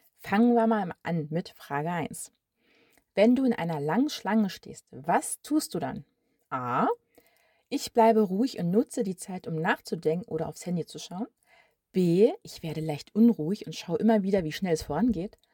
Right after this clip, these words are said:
Oder C. Ich fange an, mich zu ärgern und verlasse die Schlange, wenn es zu lange dauert. Frage zwei. Dein Internet lädt und lädt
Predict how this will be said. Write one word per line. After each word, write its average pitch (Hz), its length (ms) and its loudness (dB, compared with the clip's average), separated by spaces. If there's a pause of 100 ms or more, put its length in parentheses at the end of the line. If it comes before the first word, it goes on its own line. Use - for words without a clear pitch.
(220)
Oder 220 260 2
C. 226 440 0 (280)
Ich 180 140 -14
fange 220 240 -2
an, 226 100 4
mich 226 160 2
zu - 180 -8
ärgern 202 340 2
und 214 80 0
verlasse 185 420 -4
die 170 120 -6
Schlange, 196 440 2
wenn 175 140 -2
es 226 100 -6
zu - 140 -6
lange 226 200 2
dauert. - 320 -10 (1700)
Frage 139 420 -6
zwei. 135 400 2 (600)
Dein 311 200 4
Internet 254 560 2
lädt 220 720 0
und 151 180 -8
lädt 214 640 4